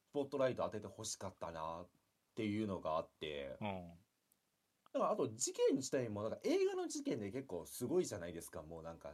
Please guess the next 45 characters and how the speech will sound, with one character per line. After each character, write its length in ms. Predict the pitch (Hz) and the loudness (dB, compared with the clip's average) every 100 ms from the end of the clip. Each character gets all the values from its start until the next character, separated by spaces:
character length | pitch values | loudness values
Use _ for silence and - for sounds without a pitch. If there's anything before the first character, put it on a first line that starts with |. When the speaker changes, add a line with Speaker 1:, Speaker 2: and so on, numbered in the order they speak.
| - | -10
Speaker 1:
規 120 | - | -4
模 140 | 110 85 | -2 -2
が 100 | 82 | -4
す 140 | 95 | -6
ご 100 | 87 | -6
い 60 | 71 | -6
と 80 | |
い 80 | 73 | -8
う 60 | 73 | -10
か。 200 | 73 - _ - - | -14 -16 _ -20 -2
Speaker 2:
あ 320 | 107 98 92 90 | 2 2 2 -2
あ、 40 | |
ま 100 | 92 | -6
あ、 20 | |
爆 280 | - 104 - | 2 2 4
発 280 | 104 - 107 | 4 4 2
ね、 180 | 120 - - | 2 2 -6
し 160 | - | -4
が 140 | 95 - | -2 -2
ち 180 | - | -2
な。 140 | 87 82 | -4 -4
Speaker 1:
う 20 | |
ん。 100 | 71 _ _ _ _ _ _ _ _ _ | -10 _ _ _ _ _ _ _ _ _
し 200 | - 104 | -10 -6
が 100 | 98 | -4
ち 260 | - 101 92 | -4 -4 -2
じ 80 | |
ゃ 40 | 98 | -4
な 100 | 82 | -6
い 60 | |
で 80 | 73 | -8
す 100 | - | -8
か。 140 | - 76 | -6 0
Speaker 2:
う 80 | |
ん。 280 | 101 90 85 _ _ _ - _ _ _ - - _ _ - | 0 -2 -8 _ _ _ -20 _ _ _ -18 -18 _ _ 0
Speaker 1:
今 120 | 170 | 2
回 140 | 127 | 2
ね、 720 | 123 123 120 113 104 90 - - - _ _ _ | 2 2 2 2 2 2 -2 -10 -20 _ _ _
な 240 | 156 247 480 | 0 0 2
ん 60 | 349 | 2
で 120 | 143 | 2
し 100 | - | 2
ょ 120 | 120 | 0
う 20 | 113 | 0
ね。 320 | 101 92 | 0 0